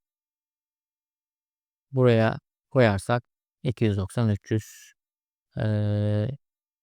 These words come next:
dolar yapıyor onsun değeri. Bir ons gümüşün değeri. Gene aynı şekilde burayı da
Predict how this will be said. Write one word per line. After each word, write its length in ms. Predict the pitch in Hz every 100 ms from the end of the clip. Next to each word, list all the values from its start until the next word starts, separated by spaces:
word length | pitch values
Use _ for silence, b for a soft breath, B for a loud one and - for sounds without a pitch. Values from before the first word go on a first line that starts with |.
| _ _ _ 120
dolar 300 | 117 113 107
yapıyor 420 | 98 - 101 113 -
onsun 420 | 120 104 - 113 - _ _ _
değeri. 360 | 110 98 92 107 - _ _ _ _ _ _ _ _ _ _ _ _ -
Bir 100 | 110
ons 260 | 110 101 - - _
gümüşün 460 | 113 101 - 98 98
değeri. 360 | 98 98 107 - _ _ _ _ _ _ _ _ _
Gene 220 | - 127 127
aynı 240 | 127 127
şekilde 640 | 123 117 117 113 120 123 147 _ _ _ _ _ _ _ _ _ _ _ _
burayı 320 | 120 120 120
da 200 | 113 113